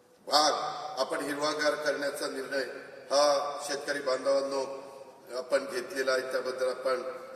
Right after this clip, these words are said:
काळजी करू नका. आज आपण ज्या कष्ट घेतले, जी मेहनत घेतली, त्याच्यातनंच तुम्हाला हा पुरस्कार मिळाला आहे आणि तो थोड्या वेळात मिळणार आहे. त्याचे खऱ्या अर्थाने तुम्ही मानकरी आहात,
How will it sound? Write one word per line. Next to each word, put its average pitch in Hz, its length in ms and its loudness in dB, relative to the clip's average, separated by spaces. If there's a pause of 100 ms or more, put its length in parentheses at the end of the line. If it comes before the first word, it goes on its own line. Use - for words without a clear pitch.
(140)
काळजी - 280 0
करू 143 220 -4
नका. 135 340 0 (540)
आज 135 220 4 (580)
आपण 139 220 4
ज्या 135 320 4 (560)
कष्ट - 200 -2
घेतले, - 480 -6
जी 131 180 -12
मेहनत 123 400 -6
घेतली, 117 560 -10 (320)
त्याच्यातनंच 143 540 0
तुम्हाला 131 420 -2
हा 131 220 -2
पुरस्कार 127 640 -6 (420)
मिळाला 127 400 0
आहे 113 120 0 (520)
आणि 113 100 -4
तो 131 340 -2
थोड्या 180 160 6
वेळात 175 260 2
मिळणार 127 340 -2
आहे. 156 100 -4 (400)
त्याचे - 220 -4
खऱ्या - 320 0
अर्थाने 143 320 2
तुम्ही 143 320 -6
मानकरी 120 520 -2
आहात, 113 200 0